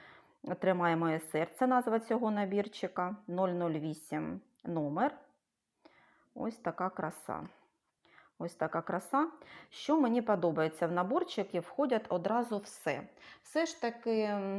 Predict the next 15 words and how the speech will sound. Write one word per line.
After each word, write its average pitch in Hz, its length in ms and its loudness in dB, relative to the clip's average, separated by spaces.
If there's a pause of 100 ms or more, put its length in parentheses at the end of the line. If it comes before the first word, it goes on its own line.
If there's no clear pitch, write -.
(200)
ну, 214 580 4
це 254 300 4
виявилось 202 640 6
дуже 220 340 4
зручно, 202 540 -2
коли 185 380 2 (280)
все, 226 760 6 (380)
навіть 196 500 2
включаючи 190 800 0
оці 185 360 -2
всі, 180 440 -6 (1600)
оці 185 260 -4
всі 175 380 -2 (140)
<laughs> 262 180 2
прикрашательства, 196 1400 2